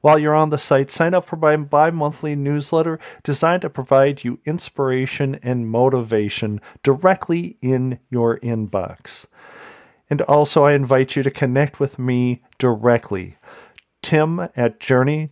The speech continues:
to grateful dot com. If you have any questions about any of my episodes, or if you would like to learn more about the grief coaching opportunity, contact me there,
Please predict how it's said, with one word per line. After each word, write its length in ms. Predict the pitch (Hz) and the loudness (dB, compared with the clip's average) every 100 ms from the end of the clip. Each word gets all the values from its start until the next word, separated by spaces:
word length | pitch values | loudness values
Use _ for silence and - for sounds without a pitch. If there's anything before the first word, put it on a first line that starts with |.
| - | -4
to 120 | 170 | -4
grateful 720 | - 120 113 110 127 117 123 _ | 0 0 0 0 0 0 -2 _
dot 300 | - 123 113 | 0 0 0
com. 500 | - - 117 98 90 - - - - | -4 -2 -2 -2 -8 -18 -20 -20 -6
If 200 | 117 - | -4 0
you 60 | 117 | 2
have 180 | 117 | 2
any 200 | 120 123 | 2 -2
questions 580 | 117 - 127 - 135 123 | -2 0 0 0 -6 -4
about 500 | 120 113 117 113 107 - | -6 2 4 4 2 -2
any 260 | 127 147 | -4 0
of 140 | 156 - | -2 0
my 140 | 151 | -2
episodes, 800 | 135 143 151 139 180 214 233 - _ _ _ _ _ | 0 0 -2 -4 -4 -4 -6 -16 _ _ _ _ _
or 220 | - 139 | -2 2
if 140 | 160 165 | 2 2
you 80 | 170 | -2
would 180 | 151 | 0
like 220 | 135 135 143 | 2 2 0
to 80 | 139 | -2
learn 300 | 135 135 120 | 0 0 0
more 380 | 113 127 131 | 2 2 2
about 400 | - 120 117 113 | 0 0 2 2
the 80 | - | -2
grief 420 | 104 117 117 117 | -6 -2 -2 -2
coaching 540 | - - 131 - 151 147 | -4 0 0 0 -6 -2
opportunity, 960 | 143 143 143 - 147 156 147 165 175 _ - - _ _ - | 2 0 0 -4 -2 -2 -4 -4 -6 _ -20 -20 _ _ -8
contact 640 | - 151 151 151 143 - | 0 0 2 0 0 -2
me 120 | 135 | -6
there, 480 | 127 123 131 151 | -2 0 0 0